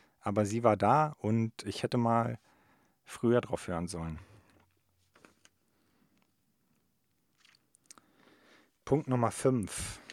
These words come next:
Ja, mach die Dinge anders. Mach die Dinge anders wie bisher. Ähm, auch wenn die ein oder andere Sache Mut verlangt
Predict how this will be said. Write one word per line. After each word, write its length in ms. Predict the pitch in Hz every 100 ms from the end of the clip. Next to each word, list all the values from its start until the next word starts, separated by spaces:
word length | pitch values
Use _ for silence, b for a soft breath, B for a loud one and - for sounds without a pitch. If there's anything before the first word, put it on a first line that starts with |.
| B B -
Ja, 200 | 113 104
mach 240 | 120 -
die 160 | - 113
Dinge 280 | 123 120
anders. 520 | 95 117 92 - - b b b b b b b b b - _
Mach 360 | - 113 143 -
die 160 | 139 123
Dinge 440 | 113 135 131 123
anders 680 | 104 117 120 - - - - _ _ _ _
wie 480 | 113 101 113 117 117
bisher. 880 | 131 110 110 - - 120 127 139 147 _ b b b b b b b b b b b _
Ähm, 460 | 117 113 110 110 - _ _ _ -
auch 220 | 117 -
wenn 120 | 123
die 180 | 120 -
ein 220 | 113 151
oder 240 | 151 127
andere 340 | 117 139 143 131
Sache 600 | 117 123 - 135 123 120
Mut 440 | 110 117 139 170
verlangt 760 | - 143 135 139 151 151 -